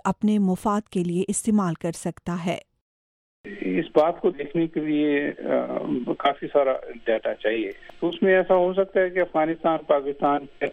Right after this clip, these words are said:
Speaker 2: اندر کوئی ایسا گروپ ہو جو، م، آ، داعش کے نام سے ایک نئی تنظیم بنانا چاہتا ہو۔ تو ایک اینالسٹ کے لحاظ سے آپ یہ دیکھ سکتے ہیں کہ یہ وہاں پہ بہت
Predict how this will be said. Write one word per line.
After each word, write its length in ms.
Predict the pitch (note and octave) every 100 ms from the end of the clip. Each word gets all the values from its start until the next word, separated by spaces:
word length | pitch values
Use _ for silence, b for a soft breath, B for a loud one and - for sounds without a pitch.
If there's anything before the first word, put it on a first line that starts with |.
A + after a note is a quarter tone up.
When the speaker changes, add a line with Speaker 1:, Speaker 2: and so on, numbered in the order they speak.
| -
Speaker 2:
اندر 300 | C#3+ C3 C3+
کوئی 240 | B2+ C3+ B2+
ایسا 220 | B2 C3+
گروپ 420 | A#2 A#2 A#2+ -
ہو 260 | C#3+ G#2+ G#2 - b b b - B2
جو، 320 | C3+ C#3 C3+ - C3
م، 420 | B2+ B2 A#2 - -
آ، 280 | - - - -
داعش 580 | B2+ C3 C3+ - - -
کے 160 | - C3
نام 320 | B2 A#2+ B2+ -
سے 120 | C3
ایک 240 | - - A2+
نئی 180 | B2 A#2+
تنظیم 400 | A#2 A#2 A2+ A#2+
بنانا 360 | A#2 G#2+ A#2 A2
چاہتا 380 | A#2 A#2 - A2
ہو۔ 180 | G2 - b b b b -
تو 280 | - D3+ - D#3+ D3
ایک 360 | - E3+ F3 -
اینالسٹ 420 | F3+ G3 G3 F#3+
کے 140 | - F#3
لحاظ 340 | D3+ C3+ C#3 -
سے 140 | D3+
آپ 200 | D3 C#3 - -
یہ 240 | C#3 D3
دیکھ 240 | C#3+ D3 -
سکتے 260 | C#3+ -
ہیں 160 | C#3 C3
کہ 120 | C#3+
یہ 280 | C3 C#3 -
وہاں 380 | C3 C#3 D3 D#3+
پہ 260 | - D#3 D3+
بہت 480 | D3 D3 D#3+ -